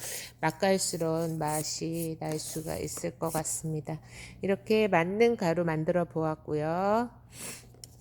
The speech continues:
이렇게 해서 통에 얼-, 어, 넣어서 얼려서 보관하겠습니다. 지금 양이 많기 때문에 지금 김치통, 조그마한 김치통에 넣었어요. 유리병통 있으면은 유리병에다가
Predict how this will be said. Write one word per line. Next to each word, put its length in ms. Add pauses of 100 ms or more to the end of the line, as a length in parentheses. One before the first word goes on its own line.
(240)
이렇게 240
해서 180
통에 380
얼-, 280 (200)
어, 400
넣어서 760
얼려서 580
보관하겠습니다. 760 (400)
지금 300
양이 240
많기 260
때문에 400
지금 300
김치통, 500
조그마한 520
김치통에 600
넣었어요. 760 (1900)
유리병통 680
있으면은 840
유리병에다가 960